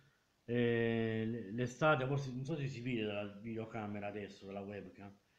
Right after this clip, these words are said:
ma io, eh, solitamente, ma di più l'estate si vede, ho i capelli neri e il pizzetto biondo, e sembra che me lo sono tinto, invece no, sono proprio cose di natura.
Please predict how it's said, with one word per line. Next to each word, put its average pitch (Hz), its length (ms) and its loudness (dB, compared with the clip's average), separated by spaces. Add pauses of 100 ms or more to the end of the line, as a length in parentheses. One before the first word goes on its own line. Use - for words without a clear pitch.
(280)
ma 127 120 0
io, 135 960 6
eh, 113 80 -10
solitamente, 143 600 4
ma - 160 -4
di - 140 -4
più 214 140 4
l'estate 160 440 6
si 127 140 -2
vede, 127 180 2
ho 147 100 6
i 139 60 4
capelli 175 400 6
neri 196 300 4
e 180 40 4
il - 60 0
pizzetto 160 420 -2
biondo, 85 580 -6 (200)
e 143 100 -10
sembra 170 280 4
che 156 80 8
me 156 100 6
lo 156 80 6
sono 143 240 6
tinto, 120 260 2
invece 160 300 4
no, 127 140 2
sono 156 180 -2
proprio 139 220 0
cose 123 180 0
di 120 80 0
natura. 98 380 -4